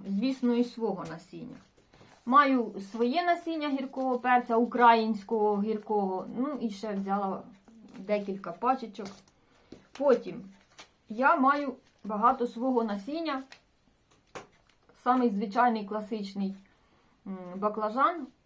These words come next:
ультрастиглий називається. Там в мене доволі багато, но ще взяла отакий алмаз. У нас теж він дуже гарно в розсаді продається. Також непоганий баклажан,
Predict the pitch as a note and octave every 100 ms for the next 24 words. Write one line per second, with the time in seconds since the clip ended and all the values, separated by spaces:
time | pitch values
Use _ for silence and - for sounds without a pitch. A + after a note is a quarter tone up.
0 | - B3+ B3 A#3 A3+ G3+ - G#3+ F3 D#3+
1 | D#3+ E3+ E3+ D#3 C#3+ F3+ - G3+ _ _
2 | _ _ _ _ _ _ - - F#3 F#3
3 | F#3+ F3+ E3+ F#3+ F#3+ G3+ A3 D4 D#4+ A#3
4 | G#3 A#3+ C4 - B3+ G#3 G3 B3 C#4+ C4
5 | A3 G#3 G#3 B3+ B3+ G#3 G#3+ F#3+ D3 -
6 | - G3+ G#3 G3 G#3+ F#3+ F#3 F#3 G3 F#3+
7 | F#3 G3 F3+ E3+ F3 E3+ E3 D#3+ D#3+ F3+
8 | F3 G3+ C4+ E4+ C#4+ C#4 _ _ _ _
9 | - _ _ _ - A3+ G3+ G3 G3 G3+
10 | F#3+ G3+ F#3 F3 E3+ E3 F#3+ A3 A#3 D4
11 | E4